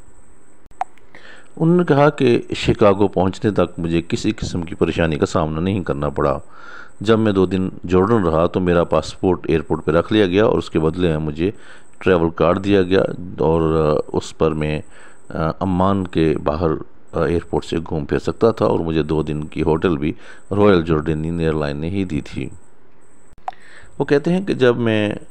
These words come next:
शिकागो एयरपोर्ट पे उतरा, तो शायद ये दुनिया की सबसे मसरूफ़ तरीन एयरपोर्ट थी। वहाँ उतरते ही हमें बसों में बिठा के कहीं और इमिग्रेशन के लिए ले जाया गया,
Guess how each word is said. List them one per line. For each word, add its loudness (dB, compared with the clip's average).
शिकागो 2
एयरपोर्ट 2
पे 2
उतरा, 0
तो 4
शायद 4
ये 4
दुनिया 0
की -4
सबसे -2
मसरूफ़ -4
तरीन -4
एयरपोर्ट -4
थी। -6
वहाँ 0
उतरते 2
ही 0
हमें 2
बसों 0
में 0
बिठा 2
के -4
कहीं -8
और 4
इमिग्रेशन 0
के -2
लिए 0
ले 0
जाया 4
गया, 0